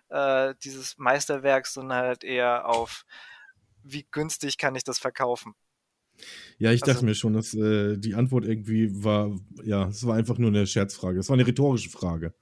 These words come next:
Speaker 1: Das
Speaker 2: Die
Speaker 1: hab ich
Speaker 2: Antwort stand
Speaker 1: gemerkt.
Speaker 2: eh fest,
Speaker 1: Und
Speaker 2: ja.
Speaker 1: ich habe auch genauso rhetorisch reagiert. Und wenn du noch mal so eine
Speaker 2: Klopapier.
Speaker 1: rhetorische Frage stellst,
Speaker 2: Ja, ich hab
Speaker 1: dann
Speaker 2: <laughs> Klopapierfrage.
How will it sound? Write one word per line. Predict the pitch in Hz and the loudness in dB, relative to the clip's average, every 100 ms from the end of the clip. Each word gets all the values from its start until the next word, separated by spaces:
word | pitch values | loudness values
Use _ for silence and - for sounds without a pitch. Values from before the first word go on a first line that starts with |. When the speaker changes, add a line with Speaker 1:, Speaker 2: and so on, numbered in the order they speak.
| _ _ _ _ - | _ _ _ _ -10
Speaker 1:
Das | 135 | -2
Speaker 2:
Die | |
Speaker 1:
hab | 147 | 2
ich | 123 | 4
Speaker 2:
Antwort | 127 | 4
stand | 127 117 | 4 2
Speaker 1:
gemerkt. | 107 110 | 2 -2
Speaker 2:
eh | - | -4
fest, | - - | -12 -6
Speaker 1:
Und | 151 185 | -2 2
Speaker 2:
ja. | |
Speaker 1:
ich | 185 | 6
habe | 156 | 8
auch | 165 | 8
genauso | - 160 165 175 | 6 6 6 6
rhetorisch | 170 - 175 170 175 | 2 0 2 2 4
reagiert. | 165 143 131 - - _ _ _ _ _ _ _ _ - - - _ | 2 2 -2 -4 -14 _ _ _ _ _ _ _ _ -20 -20 -20 _
Und | - | 6
wenn | 170 | 10
du | 196 | 12
noch | 208 | 12
mal | 147 | 12
so | 214 | 10
eine | 202 | 10
Speaker 2:
Klopapier. | 202 | 8
Speaker 1:
rhetorische | 196 202 214 208 | 8 8 8 10
Frage | 190 190 | 12 12
stellst, | 196 196 151 | 12 10 10
Speaker 2:
Ja, | 160 | 8
ich | 147 135 | 6 4
hab | |
Speaker 1:
dann | 180 | 4
Speaker 2:
<laughs> | 180 - - - - - - | 2 0 -10 -14 -18 -20 -16
Klopapierfrage. | - 254 302 147 - 135 - - - 139 | 4 4 6 2 2 0 0 -2 -2 -2